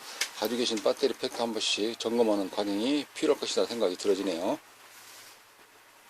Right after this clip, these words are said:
충전기도 상태에 따라서는 그렇습니다. 전기를 꽂으면 지금 현재 수리 중에 부품,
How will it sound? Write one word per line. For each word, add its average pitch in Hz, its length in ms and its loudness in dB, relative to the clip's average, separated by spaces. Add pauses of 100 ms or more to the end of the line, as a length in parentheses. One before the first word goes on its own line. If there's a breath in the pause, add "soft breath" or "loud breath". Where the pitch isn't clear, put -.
(520)
충전기도 156 1000 8
상태에 170 840 10
따라서는 131 680 10
그렇습니다. 113 520 0
전기를 147 420 6
꽂으면 151 500 6
지금 117 180 2
현재 175 120 6
수리 165 240 4
중에 165 160 6
부품, 135 500 2